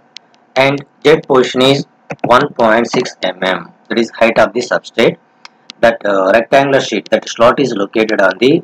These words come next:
top of the substrate, so that jet position is one point six M M. So press the OK button. So this is the rectangular slot, and this is transmission line. So now cut this rectangular slot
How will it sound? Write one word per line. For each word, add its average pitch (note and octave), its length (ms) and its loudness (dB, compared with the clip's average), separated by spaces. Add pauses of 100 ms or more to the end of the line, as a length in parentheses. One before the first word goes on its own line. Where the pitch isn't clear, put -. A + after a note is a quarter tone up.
top G2+ 220 0
of G#2 140 0
the A#2 80 -2
substrate, C3 560 -2 (120)
so C3+ 120 0
that G#2+ 260 -4
jet A#2 180 -6
position G#2 360 -10
is C#3+ 180 -2 (360)
one A#2+ 180 0
point G#2 360 -2
six - 300 -8 (160)
M F2+ 180 -6
M. F#2 160 -6 (240)
So G2+ 60 -8
press A2 280 -2
the B2+ 260 0 (120)
OK G2 260 -6
button. F2 480 -6 (680)
So A2+ 80 -10
this A2+ 160 -2
is A2+ 140 -2
the C3 300 2
rectangular G2 500 -2
slot, B2 420 0 (1000)
and A2 80 -10
this G#2 140 -4
is A#2 140 -4
transmission F#2 600 -4
line. A2 280 -2 (480)
So - 140 -2
now G#3 360 2 (300)
cut F3 300 2
this E3 180 -4
rectangular C#3 540 2
slot C3+ 420 0